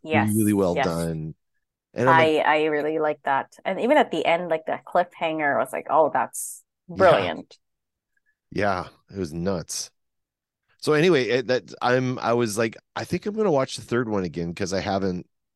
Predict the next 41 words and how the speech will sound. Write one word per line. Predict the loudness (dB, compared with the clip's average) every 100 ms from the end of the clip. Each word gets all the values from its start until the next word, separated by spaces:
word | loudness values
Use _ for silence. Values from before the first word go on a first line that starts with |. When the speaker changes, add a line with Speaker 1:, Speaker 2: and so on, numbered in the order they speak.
| _ _ -6
Speaker 2:
watched | -2 -2 -2
it | -6
a |
second | -4 -4 -6
time | -4 -2 -2
yet, | -4 -6
which | -10
is | -14
weird. | -8 -6 -4 -8 -12 -20 _ _
Speaker 1:
Yeah. | -6 -4 -4 -8 _ -2
Speaker 2:
And | 0
I'm |
like, | 0 -2 _
"No, | 0 2 4 0 -6
I |
gotta | -2 0
watch | 0 -4
the |
first | -6 -6 -6
two. | -12 -14 _ _
Like, | -12 -4
I, | -2 0 -2
I |
gotta | 0 2 2
Speaker 1:
Okay. |
Speaker 2:
watch | 2 0 -4
them | -4 -4 -8 -2
Speaker 1:
So |
you | 2
watch | 4 4 4
the | 2
Speaker 2:
one | 6
Speaker 1:
whole | 6 4
Speaker 2:
after | 0
the | -2
other." | 4 4 4
Speaker 1:
trilogy. | 2 -2 -2
Speaker 2:
Yeah. | 0
Speaker 1:
Yeah. | -2 -2 -6
Speaker 2:
And | -2
then, | 0 0